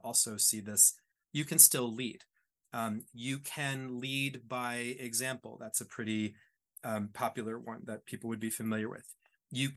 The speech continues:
can lead by seeking to change the status quo, but in a way that feels comfortable to you.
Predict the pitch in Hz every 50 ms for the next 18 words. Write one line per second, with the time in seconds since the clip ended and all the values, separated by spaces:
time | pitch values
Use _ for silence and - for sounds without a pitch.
0 | - - - 147 143 135 131 131 131 139 143 - 120 113 117 127 131 131 131 131
1 | 123 143 139 120 104 120 120 120 117 117 117 117 113 117 117 - _ _ _ _
2 | _ _ _ _ _ _ _ - - _ _ - - - - - 160 143 - 156
3 | 143 143 143 143 139 - - 143 131 127 127 123 123 123 123 127 _ _ _ _
4 | _ _ _ _ _ _ _ - - - 156 151 151 151 143 - 135 120 - -
5 | 127 117 117 113 - - - - 190 180 160 151 139 113 139 131 131 123 123 120
6 | 113 120 120 120 120 117 110 - - - 127 117 110 104 - - - - - 135
7 | 139 - - 120 107 120 110 104 101 101 98 - _ _ _ - _ _ _ -
8 | - - 123 113 113 113 110 123 120 113 123 -